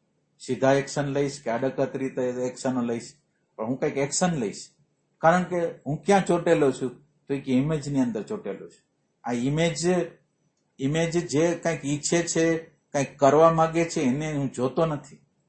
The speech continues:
એ એની રીતે જ એક્શન કરે છે. ઇમેજવાળો ઇમેજની એક્શન કરે, પ્રાઇડવાળો પ્રાઇડની એક્શન કરે, ઇમોશનવાળો ઇમોશનની એક્શન કરે, ઇન્ટેલેક્ચ્યુઅલવાળો ઇન્ટેલેક્ચ્યુઅલની એક્શન કરે.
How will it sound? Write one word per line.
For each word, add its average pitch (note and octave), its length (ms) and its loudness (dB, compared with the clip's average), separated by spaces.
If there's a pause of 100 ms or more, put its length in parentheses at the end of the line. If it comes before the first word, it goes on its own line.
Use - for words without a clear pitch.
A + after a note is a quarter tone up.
(240)
એ D#3 100 -2
એની F#3 200 6
રીતે G#3 280 8
જ D3+ 80 -2 (920)
એક્શન G3 380 2
કરે F#3 240 4
છે. C#3+ 100 -4
ઇમેજવાળો F3 480 6
ઇમેજની F#3 480 4
એક્શન E3+ 340 -2
કરે, C#3+ 280 -2 (460)
પ્રાઇડવાળો E3+ 540 8
પ્રાઇડની F3 500 6
એક્શન E3+ 340 -4
કરે, C#3+ 300 -4 (1200)
ઇમોશનવાળો E3+ 600 4
ઇમોશનની E3+ 640 2
એક્શન D#3+ 340 -2
કરે, C#3 280 -2 (520)
ઇન્ટેલેક્ચ્યુઅલવાળો E3+ 880 4
ઇન્ટેલેક્ચ્યુઅલની E3+ 760 4
એક્શન C#3+ 540 -2
કરે. B2 340 -4